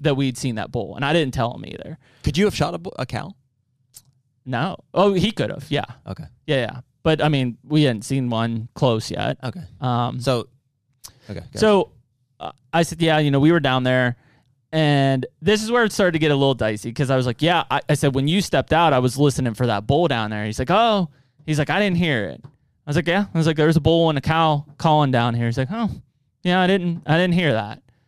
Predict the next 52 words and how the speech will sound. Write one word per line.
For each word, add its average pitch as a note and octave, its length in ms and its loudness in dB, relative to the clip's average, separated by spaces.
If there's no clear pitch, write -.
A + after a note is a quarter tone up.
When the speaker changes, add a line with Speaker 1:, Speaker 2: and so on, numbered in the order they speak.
Speaker 1:
And F3+ 140 2
he's A3+ 300 0
up F#3 220 0
above D3+ 360 2
me. A#2+ 200 -4
He F#3+ 180 -2
sure G#3 260 0
as D3+ 120 -2
hell C#3 160 2
could C#3+ 140 -4
hear C#3 200 0
it - 40 -6
probably E3+ 300 2
better B2+ 300 0
than A2 140 -4
I A#2 200 0
could A2+ 300 -10
have. - 260 -16
I A3+ 60 -8
was A3 100 -4
like, G#3+ 120 -4
"Okay." A#3 300 0
I F#3+ 60 2
was F#3 100 2
like, F#3 160 0
"Yeah." F3+ 180 4
I F3+ 60 4
was E3 160 2
like, C#3 160 2
"Well, F3 320 2
you D#3 160 -2
know, C#3 300 2
um, B2 540 0
we, E3 220 4
we D#3+ 120 4
definitely E3 380 2
know D#3 140 2
there's D3+ 160 -2
some D3 180 0
down C#3+ 220 0
in C#3 160 0
there." C#3 340 0
I B2+ 60 2
said, B2 260 -2
"We're, D#3 320 4
we're D#3 180 2
gonna E3 160 0
head D3+ 180 2
back C3+ 260 0
down B2+ 260 0
there A#2+ 160 -2
tomorrow, A2+ 840 -4